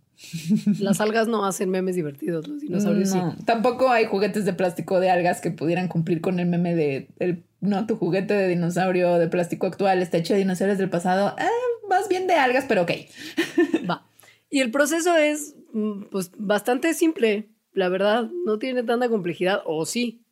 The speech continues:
Speaker 2: pero
Speaker 1: Paso
Speaker 2: o
Speaker 1: uno,
Speaker 2: no.
Speaker 1: morir.
Speaker 2: <laughs> Exacto. Hace muchos, muchos, muchos millones de años, pero muchos millones de años, habían alguitas y plantitas viviendo felices en las aguas someras de nuestro planeta, así
Speaker 1: Ujú.
Speaker 2: como, como en chapoteaderos de la naturaleza,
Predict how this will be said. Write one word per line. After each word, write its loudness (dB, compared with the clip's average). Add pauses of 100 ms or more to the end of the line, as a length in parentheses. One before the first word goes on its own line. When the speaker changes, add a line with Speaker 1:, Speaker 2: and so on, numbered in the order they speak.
Speaker 2:
pero 2
Speaker 1:
Paso 4
Speaker 2:
o 6
Speaker 1:
uno, 2
Speaker 2:
no. 0
Speaker 1:
morir. 2 (440)
Speaker 2:
<laughs> -4
Exacto. 0 (680)
Hace 4
muchos, 4
muchos, 2
muchos 0
millones 2
de 2
años, 0
pero 2
muchos 4
millones 0
de 0
años, -4 (100)
habían 2
alguitas 0
y -10
plantitas -2
viviendo -4
felices 0 (280)
en -2
las 0
aguas 2
someras 2
de 2
nuestro 0
planeta, -2
así -8
Speaker 1:
Ujú. 0
Speaker 2:
como, -4
como -4
en -2
chapoteaderos 2
de 2
la 2
naturaleza, -4